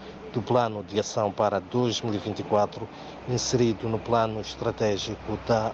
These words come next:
Federação. Para além dos parceiros de cooperação, participam do evento representantes do governo de Moçambique, do setor privado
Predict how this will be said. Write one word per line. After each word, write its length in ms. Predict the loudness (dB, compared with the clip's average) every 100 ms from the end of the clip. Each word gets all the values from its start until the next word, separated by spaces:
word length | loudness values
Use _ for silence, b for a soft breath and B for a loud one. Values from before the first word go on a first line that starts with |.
| -6
Federação. 840 | -8 -2 0 4 2 2 0 0 -4 B B B -4
Para 160 | 0
além 400 | 2 2 -2 -4 -6
dos 300 | -4 -4 -4
parceiros 520 | -2 0 2 2 0
de 140 | -6
cooperação, 680 | -8 -6 -4 0 2 2 0 0
participam 840 | -2 -2 -4 -4 0 2 2 -2 -6 -12 -4
do 120 | 2
evento 500 | 2 4 2 2 -4 -14 B B B B 0
representantes 800 | 2 2 0 -2 0 0 -2 -4
do 100 | -8
governo 480 | 0 2 2 0
de 120 | -4 -4
Moçambique, 720 | -4 -4 -2 0 -2 -2 -4
do 200 | 0 0
setor 380 | 0 2 2
privado 520 | 4 2 4 4 4